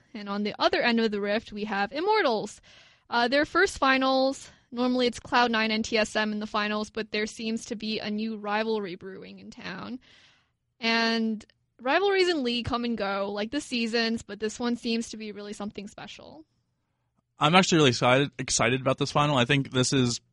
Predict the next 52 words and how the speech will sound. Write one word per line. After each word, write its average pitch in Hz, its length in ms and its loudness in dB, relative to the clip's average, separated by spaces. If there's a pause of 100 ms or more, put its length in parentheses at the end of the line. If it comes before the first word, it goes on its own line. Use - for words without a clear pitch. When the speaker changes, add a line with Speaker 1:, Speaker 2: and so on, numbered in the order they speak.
(200)
Speaker 2:
going 139 400 6
to 143 120 -2
be, 131 260 2
or 139 280 6
is, 123 260 2 (420)
is 139 400 2 (200)
one 135 160 2
of 131 60 2
the 131 40 4
most 127 140 0
hyped 127 280 0
up 120 160 -2
finals 120 300 0
we're 120 80 -2
ever 113 160 0
gonna 110 100 -2
have. 127 320 0
I 139 60 0
mean, 120 180 4
Immortals 127 500 6
is 120 180 2
actually 127 420 4
a 117 40 4
new 120 200 6
team 120 320 2
that 110 140 2
isn't 117 460 2
Cloud 117 300 4
Nine 110 180 0
or 113 120 0
Logic 113 420 0
Gaming, 123 460 0 (400)
and, 196 240 6
but 180 140 4
you 165 60 4
still 190 300 2
have 156 480 8 (140)
T 165 180 2
S 139 200 2
M, 131 160 4
who 135 100 4
are 123 80 0
the 120 80 0
most 120 260 2
popular 120 360 0
team 117 220 -2
in 110 80 -2
the 107 60 -4
league. 131 300 -6 (480)
So 135 380 6
you 143 140 2
have 165 200 6